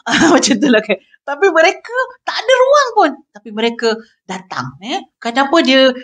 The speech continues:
dia seronok, eh, solat, solat Jumaat tu. So, dah pernah rasa belum solat Jumaat? Ibu pernah rasa? Tak pernah rasa lagi, ya?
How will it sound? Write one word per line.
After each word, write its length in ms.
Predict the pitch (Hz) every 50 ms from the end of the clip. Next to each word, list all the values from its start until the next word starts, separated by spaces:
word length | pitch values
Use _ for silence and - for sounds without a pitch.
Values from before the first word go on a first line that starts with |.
| _ -
dia 140 | 214 277 277
seronok, 720 | - 349 320 320 359 403 427 370 285 214 - - - _
eh, 160 | 226 277 302
solat, 400 | - - 247 226 233 185 165 - - _
solat 320 | - - 226 220 220 190
Jumaat 400 | 185 190 202 190 - - - _
tu. 160 | _ - - _ _ _ _ -
So, 320 | - 285 339 339 349 - _ _ _ _ _ -
dah 80 | 208
pernah 240 | 208 254 269 302 294
rasa 240 | 330 330 - 320 240
belum 160 | 170 147 135
solat 240 | - - 165 143 143
Jumaat? 320 | 156 151 113 - - - _ _ _ _ _ _ _ _ _ _ _ _ 220
Ibu 160 | 233 302 320
pernah 240 | 311 330 339 370 370
rasa? 160 | 370 247 180
Tak 160 | 165 - 214
pernah 160 | 240 294 349 392
rasa 160 | - 370 427
lagi, 240 | 370 302 262 294 320
ya? 120 | 427 494